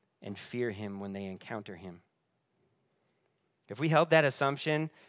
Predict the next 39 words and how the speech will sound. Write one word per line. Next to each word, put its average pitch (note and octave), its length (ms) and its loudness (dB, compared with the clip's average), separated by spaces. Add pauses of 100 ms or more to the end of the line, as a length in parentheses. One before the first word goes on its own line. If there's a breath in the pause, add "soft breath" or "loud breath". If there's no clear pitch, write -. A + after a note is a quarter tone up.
(340 soft breath)
wh-, C3+ 200 -2
why A#2+ 160 4
would B2+ 140 2
we B2 200 -6
ever A#2 280 -2
want A2 220 -4
to G#2+ 100 -10
share G#2 220 -6
the F#2+ 80 -8
gospel F2+ 420 -14
with E2+ 140 -16
anybody? D#2+ 420 -20 (1600)
God B2+ 200 4
uses D3+ 460 2
the B2+ 140 -2
very C#3 460 4
proclamation C3+ 920 0
of C3+ 320 2
the C3 80 0
gospel A#2+ 580 0 (320 loud breath)
as C#3 200 4
the C3+ 100 0
means C#3+ 540 2
through D#3+ 300 0
which D3+ 440 6 (220 loud breath)
he E3 160 0
brings D#3+ 420 4
about D3+ 240 10
the D3 80 0
transformation C#3+ 840 2
of C3 260 8
a C3+ 100 0
person's C3 500 -2
heart. C#3+ 320 6
We're A#2 100 -4
told C#3 220 0
in C3 120 -2
Romans, C3+ 400 2
faith C#3 260 2